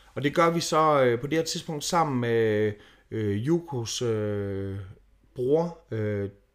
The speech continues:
Taka. Øh, der, øh, sammen med ham, der skal vi så op og finde Shogun, eller ikke Shogun, øh, Khanen.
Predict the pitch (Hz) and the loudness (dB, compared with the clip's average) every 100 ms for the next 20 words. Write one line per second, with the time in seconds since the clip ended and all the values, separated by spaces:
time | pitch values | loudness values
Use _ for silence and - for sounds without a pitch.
0 | _ - - 139 - - 67 - - - | _ -12 -6 -6 -6 -12 -12 -16 -20 -20
1 | - - 110 101 101 101 131 143 147 139 | -20 -8 -2 0 0 -2 2 4 4 4
2 | 123 117 113 175 165 143 151 160 147 139 | 4 2 2 2 2 0 -2 0 2 2
3 | 123 113 110 135 127 156 147 - 156 160 | 2 0 -2 -6 0 0 0 -4 -4 -4
4 | - 170 170 156 131 110 90 - 131 127 | 0 2 4 2 0 -2 -6 -4 0 0
5 | 127 151 139 135 120 117 107 - 135 143 | 0 0 2 2 2 0 0 0 0 2
6 | 160 120 | 0 -6